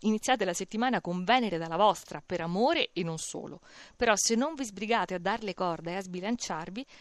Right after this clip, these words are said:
ve la ritroverete di nuovo in Leone, come accadrà venerdì. Acquario.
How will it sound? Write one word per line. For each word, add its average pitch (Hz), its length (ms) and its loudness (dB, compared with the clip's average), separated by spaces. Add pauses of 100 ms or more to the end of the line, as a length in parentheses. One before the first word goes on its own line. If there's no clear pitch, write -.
(180)
ve 240 120 6
la 262 100 6
ritroverete 269 600 2
di 262 120 -2
nuovo 226 280 2
in - 80 -4
Leone, 185 420 0
come 262 220 0
accadrà 214 420 -4
venerdì. 185 480 -6 (720)
Acquario. 190 640 0